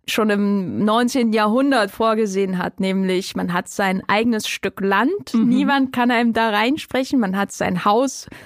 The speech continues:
Speaker 1: man hat sein Vieh und man hat vor allem seinen Cowboy-Hut, was ja so der Traum des amerikanischen Westens, äh, war, der dann auch im Western-Genre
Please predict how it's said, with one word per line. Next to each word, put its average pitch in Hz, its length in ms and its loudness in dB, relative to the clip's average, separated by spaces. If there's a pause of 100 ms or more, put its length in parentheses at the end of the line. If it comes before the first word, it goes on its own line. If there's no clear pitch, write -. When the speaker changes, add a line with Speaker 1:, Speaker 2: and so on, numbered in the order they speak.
(180)
Speaker 1:
man 196 140 2
hat 196 160 0
sein 185 280 0
Vieh 247 380 0 (320)
und 208 160 0
man 196 200 4
hat 214 160 0
vor 190 160 0
allem 202 260 4
seinen 185 300 0
Cowboy-Hut, 208 840 2
was 185 220 -2
ja 180 260 0
so 180 220 0
der 180 380 -2 (400)
Traum 185 280 0
des 185 160 -4
amerikanischen 185 680 -2
Westens, 196 640 -2
äh, 190 180 0
war, 214 340 4
der 202 200 2
dann 190 200 -2
auch 190 200 0
im 190 320 0 (120)
Western-Genre 208 1120 0